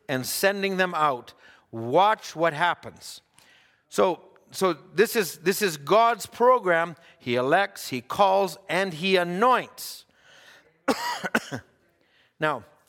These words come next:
I, I need to read one more, and this will be in Exodus thirty and, and verse twenty-two. I won't read all of this because there's more here than I, I can. But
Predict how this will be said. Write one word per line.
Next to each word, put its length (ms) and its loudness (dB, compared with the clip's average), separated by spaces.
I, 180 -2
I 460 -4
need 340 -6
to 100 -4
read 240 -6
one 240 -2
more, 440 -4
and 100 -8
this 160 -6
will 80 -6
be 200 -4
in 80 -6
Exodus 560 -8
thirty 420 -2
and, 240 -14
and 180 -10
verse 240 -6
twenty-two. 540 -4
I 60 0
won't 280 -2
read 200 -2
all 240 2
of 160 -4
this 400 -4
because 320 -4
there's 240 -8
more 360 0
here 240 -4
than 160 -4
I, 200 -4
I 120 -6
can. 560 -6
But 280 -2